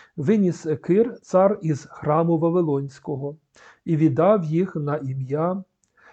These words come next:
Шешбацару, якого він призначив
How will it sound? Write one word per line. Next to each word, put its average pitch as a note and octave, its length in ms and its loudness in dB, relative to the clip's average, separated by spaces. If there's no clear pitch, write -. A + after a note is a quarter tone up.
Шешбацару, D3 1200 0
якого D#3 540 0
він F3 240 0
призначив E3 800 -2